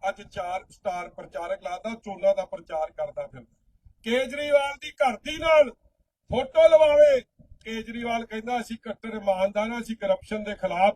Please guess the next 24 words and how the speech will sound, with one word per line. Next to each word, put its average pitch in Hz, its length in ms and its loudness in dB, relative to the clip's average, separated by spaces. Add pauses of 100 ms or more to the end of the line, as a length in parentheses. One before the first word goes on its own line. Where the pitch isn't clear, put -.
ਆ, 220 180 4 (500)
ਤੇ 196 80 -10
ਤੁਹਾਡੀ 185 340 -16
ਸਟੇਜਾਂ 180 400 -6
ਤੋਂ 220 100 -10
ਕਿਵੇਂ 226 220 -10
ਚੜਿਆ 208 280 -8
ਫਿਰਦਾ? 170 380 -14 (480)
ਆ 165 100 -2
ਸੁਨਿਆਰਾ 196 520 -2
ਭਾਈਚਾਰਾ, 185 640 -6 (920)
ਰਾਮਗੜੀਆ 247 680 0
ਭਾਈਚਾਰਾ, 240 560 -2
ਜਿਹਦੇ 247 320 -6
ਤੇ 254 140 -6
ਸਾਨੂੰ 226 380 -4
ਮਾਣ 214 300 4
ਹੈ, 262 160 0
ਇਸ, 254 300 -10
ਇਸ 254 340 -2
ਕਸਬੇ 240 420 0
'ਚ 285 100 -12
ਵੀ 277 340 -6 (680)
ਵੱਡੀ 185 300 -10